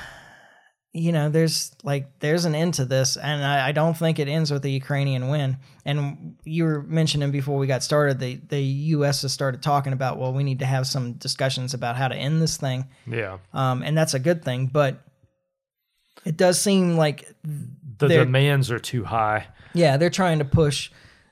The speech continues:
Speaker 1: this like it would be a, um, uh, uh, what do you call the surrender with n-, no
Speaker 2: Uh, unconditional.
Speaker 1: Yeah, it'd be like an unconditional surrender to Russia, which they're obviously not gonna do.
Speaker 2: No.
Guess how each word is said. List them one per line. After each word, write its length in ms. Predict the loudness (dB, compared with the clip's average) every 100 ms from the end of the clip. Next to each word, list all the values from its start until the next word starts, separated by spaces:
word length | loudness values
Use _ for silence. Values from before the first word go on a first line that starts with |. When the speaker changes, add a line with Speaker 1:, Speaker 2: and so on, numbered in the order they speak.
| _ _
Speaker 1:
this 400 | -2 2 2 2
like 280 | 2 2 0
it 120 | -6 -2
would 180 | -2
be 420 | 0 0 0 -2 -4
a, 380 | -2 0 -2 -4
um, 440 | -4 -4 -2 -6 -10 _ _ _ _ _ _ _ _ _ _ -6
uh, 340 | -4 -2 0
uh, 40 | 2
what 160 | 2
do 80 | 0
you 60 | 0
call 300 | 4 4 4
the 120 | 2
surrender 480 | 0 -2 -2 0 0
with 180 | -2 -4
n-, 80 | -8 _ -20 -8
no 340 | -4 0 0 4
Speaker 2:
Uh, 40 |
unconditional. 640 | 4 4 0 0 -2 2 4
Speaker 1:
Yeah, 240 | 4 2
it'd 160 | -2 2
be 100 | 4
like 160 | 4
an 100 | 2
unconditional 640 | 0 0 2 2 2 0 0
surrender 420 | -2 0 0 0
to 80 | 0
Russia, 320 | -2 -2 -4
which 160 | -6
they're 160 | -2 2
obviously 360 | 2 0 -4 -4
not 160 | -6
gonna 160 | -6 -8
do. 300 | -6 -8 -6 -4
Speaker 2:
No. 240 | -2